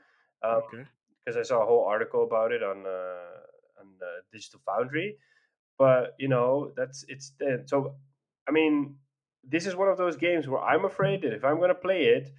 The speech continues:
Speaker 1: I will be overwhelmed by the sheer amount of content, and I will just drop out because I'm getting this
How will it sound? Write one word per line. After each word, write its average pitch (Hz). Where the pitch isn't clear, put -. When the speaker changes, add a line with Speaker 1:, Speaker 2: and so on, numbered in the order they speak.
Speaker 1:
I 139
will 160
be 180
overwhelmed 160
by 131
the 135
sheer 196
amount 202
of -
content, 139
and -
I 170
will 156
just 143
drop 190
out 156
because 143
I'm 143
getting 151
this 143